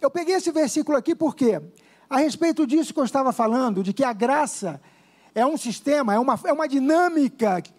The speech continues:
Jesus nos colocou dentro de uma dinâmica que nós só poderemos ter êxito, porque sempre será um ministério de reconciliação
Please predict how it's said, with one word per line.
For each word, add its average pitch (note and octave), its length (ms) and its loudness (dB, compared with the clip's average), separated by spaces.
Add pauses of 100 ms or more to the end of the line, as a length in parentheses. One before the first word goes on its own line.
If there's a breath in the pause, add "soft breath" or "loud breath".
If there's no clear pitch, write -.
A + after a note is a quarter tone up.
(220 soft breath)
Jesus B3 340 2
nos D4+ 160 0
colocou D4+ 400 2
dentro C#4+ 300 0
de C#4 80 -8
uma B3+ 160 -4
dinâmica A3 540 -2
que A#3+ 120 -8
nós A#3+ 220 -2
só A#3+ 160 0
poderemos A#3+ 600 -2
ter A#3 280 2 (320 soft breath)
êxito, E3+ 600 -2 (320 loud breath)
porque G#3 300 0
sempre C#4+ 480 0
será A#3+ 260 0
um A#3+ 60 -2
ministério A3 500 -2
de G3+ 100 2
reconciliação G#3+ 920 -2